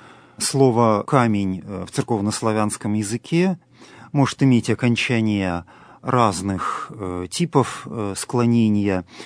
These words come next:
Вот здесь окончание "ю", может быть, э, окончание "и", к-, "камени", ну или вот "каменю", как здесь сказано,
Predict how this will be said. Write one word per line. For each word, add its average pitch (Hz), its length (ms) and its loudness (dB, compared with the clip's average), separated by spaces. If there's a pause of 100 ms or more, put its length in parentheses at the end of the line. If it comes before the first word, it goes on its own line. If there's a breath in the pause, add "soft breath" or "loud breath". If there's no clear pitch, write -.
Вот 113 200 -4
здесь 110 480 0 (500 loud breath)
окончание 113 840 0
"ю", 165 460 2 (380 loud breath)
может 113 340 2
быть, 110 360 -2
э, 117 40 -8 (140)
окончание 98 840 -2
"и", 143 400 -2 (100)
к-, 90 360 -6
"камени", 110 840 0 (480 soft breath)
ну 113 180 -4
или 110 120 -2
вот 104 220 -4
"каменю", 92 680 0
как 85 220 -8
здесь 90 280 -6
сказано, 139 640 2